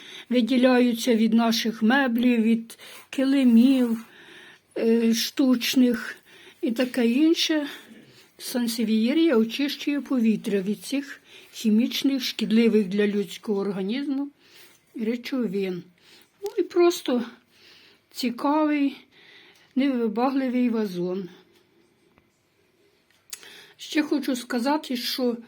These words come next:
влітку я її винесла на повітря, на сонце, і вона так гарно у мене почала розростатись, попускала так багато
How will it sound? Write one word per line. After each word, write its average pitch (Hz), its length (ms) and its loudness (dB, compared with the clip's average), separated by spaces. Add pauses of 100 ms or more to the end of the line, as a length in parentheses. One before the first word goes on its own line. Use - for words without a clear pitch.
(360)
влітку 277 440 0
я 247 160 2
її 240 140 2
винесла 247 800 0
на 226 180 0
повітря, 226 640 -2
на 214 200 -2
сонце, 294 720 -2 (500)
і 240 60 -8
вона 294 200 -2
так 220 200 -4
гарно 240 420 -2
у 226 80 0
мене 226 300 0
почала 220 500 -4
розростатись, 233 760 -4
попускала 233 640 -6
так 220 200 -6
багато 220 500 -4